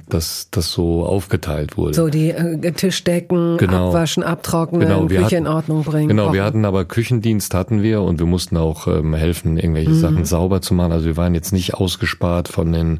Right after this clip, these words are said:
Speaker 1: unangenehmen
Speaker 2: Mhm.
Speaker 1: Tätigkeiten. Aber beim, zum Beispiel, wir haben nie, wir haben eigentlich immer Sachen zusammen gesch-, also Dinge zusammen geschält. Also wir haben oft in der Küche zusammengesessen und,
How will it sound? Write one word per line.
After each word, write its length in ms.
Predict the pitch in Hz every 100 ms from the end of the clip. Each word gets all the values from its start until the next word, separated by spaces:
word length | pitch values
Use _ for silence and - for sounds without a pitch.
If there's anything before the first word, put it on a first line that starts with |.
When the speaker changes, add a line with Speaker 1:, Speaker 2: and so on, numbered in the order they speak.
| - -
Speaker 1:
unangenehmen 720 | 113 101 85 80 78 80 76
Speaker 2:
Mhm. 20 |
Speaker 1:
Tätigkeiten. 840 | 73 78 80 80 80 82 80 101 104 - - - - -
Aber 220 | - 87
beim, 300 | 82 92 87
zum 140 | 82 90
Beispiel, 260 | 87 92
wir 120 | 85 82
haben 220 | 90 87
nie, 380 | 92 95 95 85
wir 100 | 87
haben 480 | 90 87 85 80 -
eigentlich 280 | 98 90 85
immer 160 | 98
Sachen 320 | 92 92 90 87
zusammen 420 | 92 85 87 82
gesch-, 280 | 85 - -
also 160 | 85
Dinge 280 | 80 95 92
zusammen 360 | - 82 82 82
geschält. 680 | 82 - 101 85 73 69 85
Also 160 | 78
wir 100 | 80
haben 140 | 80 85
oft 340 | 87 - - - - - -
in 60 | 92
der 100 | 85
Küche 320 | - 98 95
zusammengesessen 960 | - 90 90 92 87 82 87 85 90
und, 320 | 82 82 -